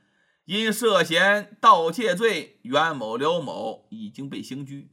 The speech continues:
王某因涉嫌非法携带毒品被刑拘，范某因涉嫌容留他人吸毒被刑拘，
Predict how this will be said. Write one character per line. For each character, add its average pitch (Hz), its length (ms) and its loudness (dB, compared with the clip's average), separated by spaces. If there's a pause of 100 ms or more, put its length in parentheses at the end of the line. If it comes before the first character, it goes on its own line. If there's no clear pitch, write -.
(400)
王 262 360 8
某 165 340 2
因 185 240 -8
涉 175 260 -6
嫌 117 300 -8
非 214 300 -6
法 117 180 -2
携 170 260 -8
带 170 200 -2
毒 226 320 -10
品 117 480 -12 (120)
被 117 140 -12
刑 127 260 -12
拘， 135 240 -16 (320)
范 262 400 8
某 120 320 -4
因 175 220 -8
涉 175 260 -4
嫌 117 440 -10
容 190 360 -6
留 208 220 0
他 180 240 4
人 165 180 -4
吸 170 200 -10
毒 131 420 -8
被 123 140 -10
刑 127 200 -12
拘， 131 280 -14